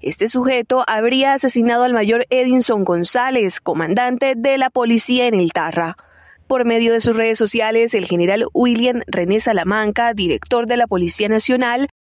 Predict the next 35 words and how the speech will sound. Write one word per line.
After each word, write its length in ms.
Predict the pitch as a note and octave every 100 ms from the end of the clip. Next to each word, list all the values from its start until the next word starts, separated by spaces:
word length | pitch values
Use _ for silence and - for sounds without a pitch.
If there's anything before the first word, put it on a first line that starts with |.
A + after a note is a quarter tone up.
| _
dio 120 | D4
a 40 | -
conocer 360 | A#3+ B3 B3+
el 100 | B3+
resultado 440 | B3 B3 A#3+ A#3+ B3+
operativo 640 | B3 A#3+ G#3+ A#3 A#3 A#3
que 160 | G#3 F3+
se 140 | -
da 100 | F3+
luego 280 | G#3 A#3+ C4
de 120 | C4
varias 400 | A3 B3 B3+ C4
semanas 460 | C4 B3 B3 B3 C4
de 80 | B3
labores 320 | G3 G#3+ B3+
de 80 | B3
inteligencia. 800 | A#3+ G3+ F3+ F3 E3 - E3+ - _ _ _ _ _
Se 160 | - C#4+
recuerda 480 | A#3+ A#3 A#3 A3+ A3+
que 180 | A3+
el 100 | G#3+
mayor 260 | G#3 G#3 A3
González, 680 | G#3+ F#3 - G3+ G#3 F3+ -
quien 260 | - D#3+ D#3+
por 160 | D3
varios 380 | G#3+ A3 A#3+ A#3
días 260 | A#3+ A#3+ A#3
también 460 | A3 G#3+ A#3+ B3
fue 120 | A#3+
comandante 540 | A#3+ B3 G#3 F#3+ F#3+ B3
de 120 | B3
la 100 | A3+
policía 500 | G3 F3+ F3+ A3 A#3
en 80 | G#3
Ocaña 520 | E3+ G#3+ G3 G#3+ A#3+